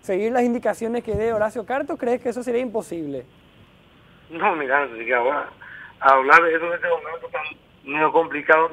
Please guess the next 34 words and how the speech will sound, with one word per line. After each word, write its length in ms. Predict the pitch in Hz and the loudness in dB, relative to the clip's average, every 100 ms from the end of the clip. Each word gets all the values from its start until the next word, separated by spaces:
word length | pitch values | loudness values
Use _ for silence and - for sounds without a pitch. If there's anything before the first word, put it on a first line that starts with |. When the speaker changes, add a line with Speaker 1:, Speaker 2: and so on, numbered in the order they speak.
| - | -4
Speaker 2:
no 80 | 190 | -10
por 120 | 247 | -10
tu 120 | - - | -16 -10
pregunta, 460 | 196 220 226 151 | -6 -6 2 4
¿verdad? 220 | 123 139 - - - - - | 4 2 -4 -18 -18 -20 -6
Sino 260 | 165 165 165 | 0 2 2
por 220 | 165 160 | 2 0
la, 840 | 165 160 151 143 135 131 120 117 - _ _ _ _ _ _ _ - | 0 2 4 4 4 2 -2 -8 -14 _ _ _ _ _ _ _ -12
por 140 | 135 | -8
la 100 | 143 | -8
situación 640 | 135 139 143 127 143 160 175 | -10 -4 -2 -2 0 -2 2
de, 540 | 180 165 143 123 117 - _ _ _ _ - 143 | 2 2 0 -4 -8 -18 _ _ _ _ -4 -2
del 120 | 147 | 2
partido, 340 | 147 131 185 165 | 0 0 -2 0
o 60 | |
sea, 100 | 139 | 0
no, 180 | 131 120 | -2 -8
no, 140 | 117 | -10
no, 160 | 120 120 | -12 -12
no, 160 | 113 - - | -14 -16 -10
no 100 | 123 | -8
tenemos 460 | 123 120 127 143 143 | -6 -6 2 2 4
asegurado 500 | 151 135 131 139 135 | 2 2 2 2 0
esa 140 | 139 | 0
banca 320 | 123 127 131 | 0 0 -2
número 240 | 131 135 135 | -4 -6 -6
dieciocho, 580 | 135 131 123 123 143 135 _ _ - - - - | -6 -4 -2 -2 -4 -14 _ _ -20 -20 -14 -4
entonces 680 | 120 131 131 143 139 113 110 98 | -2 0 0 0 -2 -4 -12 -12
hacer 180 | 110 | -12
futurología 720 | - 131 139 139 135 - 135 131 | -10 -6 -4 -2 -2 -2 -4 -2
sobre, 360 | 139 135 117 - - _ - - _ _ _ _ _ - - | 0 0 -2 -8 -20 _ -20 -20 _ _ _ _ _ -12 -2
sobre 300 | 139 139 127 | 0 0 0
esa 160 | 143 | -2
situación 680 | 143 156 139 143 151 127 | -2 -4 -2 -2 -4 -8